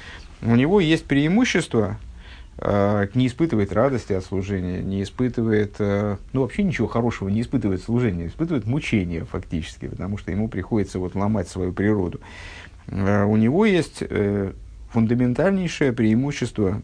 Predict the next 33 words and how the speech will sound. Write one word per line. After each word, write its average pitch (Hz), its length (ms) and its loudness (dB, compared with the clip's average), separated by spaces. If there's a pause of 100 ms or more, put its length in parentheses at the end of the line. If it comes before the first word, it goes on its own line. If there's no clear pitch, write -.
(120)
перед 131 320 4
рабом 123 440 2 (220)
два, 95 480 0 (560)
который 120 360 2
нам, 104 180 2
опять 90 260 -2
же, 80 120 -6
вот 95 260 -6
тут, 95 160 -6 (220)
тут, - 160 -4 (120)
по-моему, 104 240 2
тоже 98 220 2
осечек 87 340 -4
не 92 100 -2
бывает. 143 420 2 (400)
То - 60 -6
есть 101 140 -2
раб 104 220 4
два 123 280 4
всегда 117 600 2 (600)
представляется 107 760 2
более 117 360 4
высокой 113 480 0
категорией, 110 640 2
нежели 117 380 0
раб 113 300 0
один. 113 400 0 (680)
Э, 92 420 -6
с - 40 -12
точки 107 300 -4
зрения, 107 320 2
<laughs> 101 40 -2
на, 143 240 0